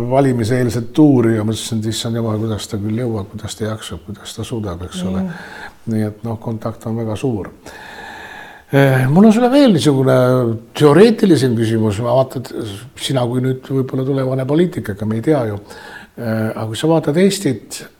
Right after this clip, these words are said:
Speaker 1: kas Eesti üldse on veel demokraatlik riik?
Speaker 2: Mhm.
Speaker 1: Kuidas sa arvad?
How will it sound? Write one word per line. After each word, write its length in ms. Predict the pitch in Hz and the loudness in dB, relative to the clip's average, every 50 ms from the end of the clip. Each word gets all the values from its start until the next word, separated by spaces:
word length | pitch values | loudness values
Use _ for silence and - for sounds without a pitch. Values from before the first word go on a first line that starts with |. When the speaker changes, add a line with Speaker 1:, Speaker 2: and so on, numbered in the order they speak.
| - 143 135 127 117 113 - | -10 -6 -6 -6 -6 -8 -8
Speaker 1:
kas 200 | - - - - | -8 -4 0 2
Eesti 380 | 220 233 202 - - - 185 | 2 4 4 2 2 2 4
üldse 300 | 190 196 190 - - 185 | 4 4 2 2 2 2
on 260 | 190 185 180 165 147 | 4 4 4 2 2
veel 400 | 143 143 139 135 123 117 110 107 104 - - - - | 2 2 2 2 2 0 -2 -4 -6 -12 -14 -8 -6
demokraatlik 880 | 139 123 123 117 110 - - 123 120 107 92 - 90 87 87 85 - | -4 -4 -4 -4 -6 -6 -6 -6 -6 -6 -8 -8 -10 -12 -12 -12 -12
riik? 420 | 104 104 98 82 - _ _ - - - _ _ _ _ _ _ _ _ _ _ _ | -12 -12 -12 -12 -14 _ _ -20 -20 -20 _ _ _ _ _ _ _ _ _ _ _
Speaker 2:
Mhm. 260 | 170 165 151 156 165 | -14 -14 -12 -12 -10
Speaker 1:
Kuidas 320 | 170 165 170 - - - - | -8 -6 -4 -4 -4 -4 -4
sa 140 | - 131 131 | -4 -4 -4
arvad? 420 | 123 107 98 92 87 - - - | -4 -6 -8 -12 -14 -18 -20 -18